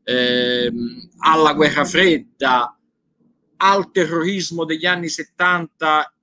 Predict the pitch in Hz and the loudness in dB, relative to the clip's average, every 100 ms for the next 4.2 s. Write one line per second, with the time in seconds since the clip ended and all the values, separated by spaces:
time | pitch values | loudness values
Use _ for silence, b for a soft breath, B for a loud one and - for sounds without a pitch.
0 | _ - - - 160 151 170 185 170 151 | _ -20 -12 -2 -2 0 0 -2 -2 -2
1 | 151 147 135 151 170 151 - 160 151 139 | 0 0 0 -2 0 -2 -2 -4 -2 -4
2 | 147 143 147 139 139 151 151 139 143 - | -2 -2 -2 -2 0 -2 -2 -4 -6 -2
3 | 156 147 143 143 143 143 175 175 131 113 | -2 -2 -4 -4 -4 -4 -2 0 -2 -8
4 | - 110 | -12 -12